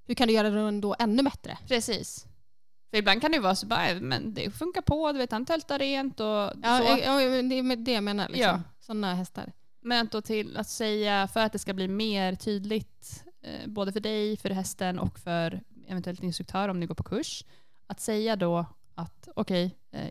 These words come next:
Speaker 2: jag vill bara ha en statuscheck och vad, vad kan vi fortsätta med för att bli ännu bättre?" Så det inte blir det här gråa,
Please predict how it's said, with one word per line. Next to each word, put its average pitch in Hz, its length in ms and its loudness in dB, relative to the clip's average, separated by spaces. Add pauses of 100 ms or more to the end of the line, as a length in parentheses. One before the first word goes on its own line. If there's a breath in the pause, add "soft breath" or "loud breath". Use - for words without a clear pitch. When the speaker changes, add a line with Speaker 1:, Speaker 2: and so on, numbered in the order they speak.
Speaker 2:
jag 196 140 2
vill 196 100 0
bara 170 200 2
ha 165 300 0
en 170 80 -2
statuscheck - 840 -6
och 175 320 -2
vad, 180 320 2
vad 190 160 -2
kan 185 100 -6
vi 175 60 -4
fortsätta 170 320 -4
med 202 100 -10 (840)
för 208 60 0
att 185 120 2
bli 170 120 -4
ännu 165 140 -4
bättre?" - 220 -8 (380)
Så - 140 -4
det - 20 2
inte 196 140 2
blir 202 120 2
det 190 60 4
här 180 240 2
gråa, 190 720 0